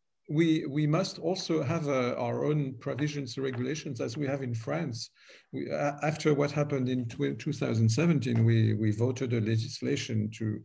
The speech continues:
to, uh, to, to make possible an intervention, uh, a very quick intervention in, in, in time of, uh, in the t-, electoral times.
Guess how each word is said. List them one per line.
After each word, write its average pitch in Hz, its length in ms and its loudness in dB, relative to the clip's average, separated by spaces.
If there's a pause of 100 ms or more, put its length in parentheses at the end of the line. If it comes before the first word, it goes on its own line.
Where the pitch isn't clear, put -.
(420)
to, 123 340 0
uh, 110 220 2 (1000)
to, 143 420 0
to - 200 -8
make 151 320 2
possible 123 600 4
an 120 240 0
intervention, 120 960 0 (100)
uh, 107 400 2
a 127 80 0
very 151 300 8 (220)
quick 185 240 0
intervention 113 760 0
in, 113 300 4
in, 123 200 4 (100)
in 123 180 0
time 127 440 -2
of, 110 200 -2
uh, 110 240 0
in 113 140 2
the 110 100 4
t-, 110 140 -4 (240)
electoral 113 480 -2
times. 113 400 2